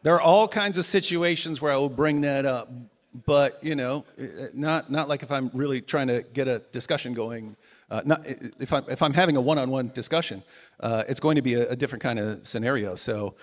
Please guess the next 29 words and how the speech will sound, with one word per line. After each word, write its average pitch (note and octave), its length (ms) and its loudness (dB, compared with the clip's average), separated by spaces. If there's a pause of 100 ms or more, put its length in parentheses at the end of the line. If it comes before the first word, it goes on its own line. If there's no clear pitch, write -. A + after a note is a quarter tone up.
(280)
uh, G#2 220 -4
I E3 80 4
would E3 100 2
normally, E3+ 340 2
I C#3 60 0
would D3+ 120 2
normally D#3+ 300 2
tell B2 200 0
people, B2+ 260 -4
like, A#2 160 -6
if G#2+ 60 -8
you're D3 80 -8
starting E3 380 6
off G#2 180 -4
a G2 260 -6
conversation A2+ 560 -4
with G2+ 120 -8
someone, G#2 260 -6
just - 140 -10
start - 220 -4
asking B2 340 -6
questions C#3+ 420 -4
about G#2+ 200 -6
what A#2 120 -6
that G#2+ 160 -4
person A2 260 -6
believes, D#3 500 -6
then A#2+ 120 -6
start A2+ 340 -6